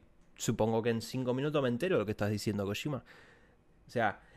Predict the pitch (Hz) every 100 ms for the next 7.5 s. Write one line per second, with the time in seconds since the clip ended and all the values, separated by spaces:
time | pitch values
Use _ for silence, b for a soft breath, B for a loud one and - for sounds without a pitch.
0 | - 117 196 123 113 123 - 117 107 98
1 | 110 120 101 107 113 - 107 101 110 123
2 | 104 113 104 107 104 98 - - b b
3 | b - - 131 131 101 - - - -
4 | - - - 143 160 - 170 165 139 139
5 | 139 113 113 135 113 - 104 b b b
6 | b b b - - 98 92 101 120 123
7 | 117 139 101 - -